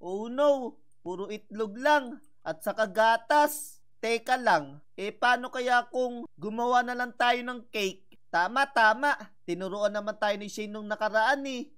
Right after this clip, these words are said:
kung paano gumawa ng cake. Ayos. Oo nga. <laughs> Sakto. Meron pa namang itlog dito, oh. Magkano kaya to? Ang problema, wala na tayong pera. Kailangan natin ng maraming itlog, eh.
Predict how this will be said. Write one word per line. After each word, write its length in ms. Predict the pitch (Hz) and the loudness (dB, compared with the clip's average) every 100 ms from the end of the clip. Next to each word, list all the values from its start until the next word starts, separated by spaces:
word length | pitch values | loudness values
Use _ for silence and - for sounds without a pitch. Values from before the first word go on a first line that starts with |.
| - | -10
kung 160 | 170 175 | -10 -2
paano 300 | 185 185 185 | 0 0 -4
gumawa 420 | 196 208 208 208 | -6 -4 2 0
ng 240 | 202 214 - | 0 -10 -4
cake. 480 | 285 277 - - - | -4 -4 -8 -20 0
Ayos. 920 | 185 190 190 190 226 311 302 - - - | 4 6 6 4 0 -2 -2 -4 -14 -12
Oo 340 | 151 165 185 226 | -6 -2 -2 2
nga. 220 | 302 294 - - - | 2 2 -4 -8 -2
<laughs> 320 | 269 262 254 - - | 2 2 0 -6 -20
Sakto. 800 | - 190 185 - 294 285 - - - | -2 0 0 0 0 2 -2 -14 -14
Meron 320 | 160 165 175 | -8 -6 -4
pa 80 | 190 | -6
namang 300 | 185 196 208 | -4 -8 -10
itlog 340 | 202 208 190 | -12 -8 -8
dito, 400 | 175 214 220 285 | -8 -10 -2 -2
oh. 380 | 277 277 330 - - | 2 2 2 -4 -20
Magkano 560 | 156 147 214 226 233 233 | -14 -6 2 2 2 -6
kaya 400 | 247 233 233 226 | -2 2 4 2
to? 340 | 226 185 151 - - | 0 -2 -2 -8 -10
Ang 220 | - 196 202 | -6 -6 -6
problema, 880 | 262 220 254 262 247 208 180 214 - | -10 -4 0 0 0 -2 -4 -6 -14
wala 300 | 156 175 190 | -8 -2 -2
na 100 | 196 | -2
tayong 380 | 208 208 220 226 | -2 -2 -2 -8
pera. 680 | - 190 196 214 277 240 - - - | -8 -6 -4 4 4 4 -2 -20 -12
Kailangan 480 | 165 175 185 190 190 | -8 -4 -4 -4 -6
natin 320 | 196 196 190 | -6 -6 -10
ng 100 | 202 | -6
maraming 460 | 202 202 202 196 190 | -4 -2 -2 -4 -12
itlog, 400 | 190 247 269 220 | -12 -10 -8 -6
eh. 240 | 226 220 | -10 -10